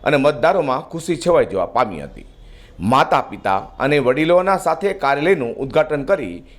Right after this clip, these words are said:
મિત્રોએ ફૂલોના ગુલદસ્તા આપી વિજય થવાના હાલ અભિનંદન સાથે આશીર્વાદ પણ આપ્યા હતા.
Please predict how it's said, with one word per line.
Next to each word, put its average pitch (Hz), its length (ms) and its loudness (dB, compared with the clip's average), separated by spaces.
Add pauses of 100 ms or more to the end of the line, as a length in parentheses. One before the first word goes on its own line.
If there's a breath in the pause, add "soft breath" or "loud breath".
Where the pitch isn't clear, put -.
(120)
મિત્રોએ 160 420 2
ફૂલોના 175 580 0
ગુલદસ્તા 147 500 -2
આપી 113 420 -4 (540 loud breath)
વિજય 151 280 4
થવાના 165 460 0
હાલ 139 260 0
અભિનંદન 160 460 0
સાથે 127 460 -2 (240 soft breath)
આશીર્વાદ 160 480 2
પણ - 80 -8
આપ્યા 85 340 -4
હતા. - 160 -12